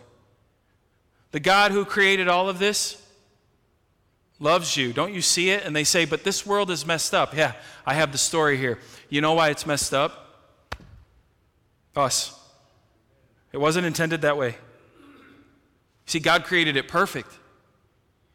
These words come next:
But then man chose to sin and to rebel against God, and because of that, there's problems. But I have the rest of the story. God solved the problem. You can't solve it. God solved the problem. He,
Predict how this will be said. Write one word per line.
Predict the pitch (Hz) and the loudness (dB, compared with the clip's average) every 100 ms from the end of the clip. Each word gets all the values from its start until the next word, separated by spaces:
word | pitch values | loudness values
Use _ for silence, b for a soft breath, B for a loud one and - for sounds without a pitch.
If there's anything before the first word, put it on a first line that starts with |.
| _ _ | _ _
But | - | -8
then | 135 | -4
man | 135 135 131 | 0 0 0
chose | 120 135 123 - | -4 -6 -6 -6
to | 120 | -6
sin | - 180 165 | -4 -4 -4
and | 117 | -6
to | 113 | -8
rebel | 127 127 135 156 | -8 -4 -2 -4
against | 135 120 - | -6 -8 -4
God, | 147 147 | -4 -2
and | |
because | 123 120 160 | -6 -10 -10
of | 160 | -8
that, | 123 123 123 - - _ _ _ _ _ _ _ _ - | -4 -2 -2 -8 -20 _ _ _ _ _ _ _ _ -14
there's | 117 | -14
problems. | - 143 139 120 107 117 - - _ _ _ _ _ _ _ _ _ _ _ _ _ _ - - | -4 0 0 -2 -12 -16 -18 -20 _ _ _ _ _ _ _ _ _ _ _ _ _ _ -20 -8
But | 131 | -2
I | 139 | 0
have | 156 151 | 0 0
the | 147 | 0
rest | 151 - | 0 -2
of | 131 | -6
the | 127 | -4
story. | - 143 139 107 - - _ _ _ _ _ _ _ _ _ _ _ _ _ _ | -2 0 -2 -4 -10 -20 _ _ _ _ _ _ _ _ _ _ _ _ _ _
God | - 156 151 | -2 0 2
solved | - 151 143 | 2 2 0
the | 131 | -2
problem. | 147 151 147 110 - - _ _ _ _ _ _ _ _ _ _ - | 0 2 0 -6 -18 -20 _ _ _ _ _ _ _ _ _ _ -6
You | 170 | -4
can't | 202 208 160 | 0 0 2
solve | 170 160 127 | 2 2 0
it. | 117 | 0
God | 160 175 | 2 2
solved | - 175 156 | 2 0 0
the | |
problem. | 135 170 185 120 113 | 0 0 2 0 -6
He, | 131 | -10